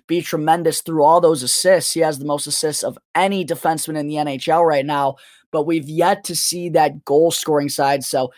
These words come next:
it was nice to see that not only did he come through for his first of the season, but it also happened to be an absolute beauty. Um,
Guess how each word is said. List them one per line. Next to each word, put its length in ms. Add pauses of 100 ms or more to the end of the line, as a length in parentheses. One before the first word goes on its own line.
(180)
it 20
was 160
nice 240
to 80
see 280
that 200
not 240
only 420 (240)
did 120
he 80
come 240
through 180
for 140
his 100
first 240
of 60
the 40
season, 440
but 260
it 100
also 340
happened 420
to 60
be 340
an 240
absolute 760 (100)
beauty. 540 (360)
Um, 500